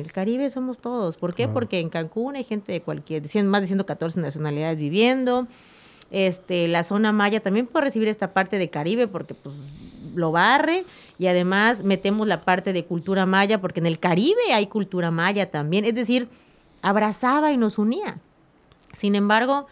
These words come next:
Speaker 1: cada lugar tiene su identidad. Si nosotros hicimos eventos nacionales de danza folclórica, congresos nacionales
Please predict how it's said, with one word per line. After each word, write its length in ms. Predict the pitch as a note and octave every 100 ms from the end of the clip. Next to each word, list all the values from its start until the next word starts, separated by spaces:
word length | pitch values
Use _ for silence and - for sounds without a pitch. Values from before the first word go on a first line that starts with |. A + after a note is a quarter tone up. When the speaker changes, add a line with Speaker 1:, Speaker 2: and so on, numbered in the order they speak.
| - _ _ _ _
Speaker 1:
cada 180 | - C#4+
lugar 240 | D4 C4 B3+
tiene 160 | B3
su 120 | A#3+ G#3+
identidad. 480 | G3 F#3+ F3+ F3+ - _ _ _ _
Si 160 | - G#3
nosotros 460 | G#3+ A#3 B3 C#4+ B3+
hicimos 640 | A#3+ A#3+ A#3+ A#3+ A#3+ A#3
eventos 500 | G#3 G3+ A3 G#3 A3+
nacionales 800 | G#3+ F3 F#3+ F#3 F#3+ G3 G3 G3+
de 120 | E3+
danza 320 | E3 F#3 G3 G3+
folclórica, 840 | E3+ D#3+ F3+ F#3 F#3 E3+ E3 F3 - - -
congresos 400 | F#3+ G3+ A#3 C4
nacionales 640 | G#3+ F3+ F3+ F#3+ G3 F#3+